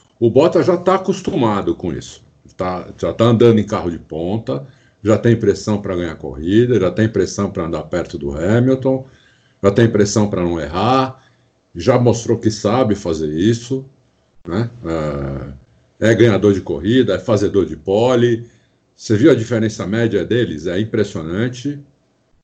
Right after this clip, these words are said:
É, quatorze décimos,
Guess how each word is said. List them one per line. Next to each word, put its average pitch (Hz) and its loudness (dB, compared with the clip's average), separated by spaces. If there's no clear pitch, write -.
É, 78 -14
quatorze 127 4
décimos, - -6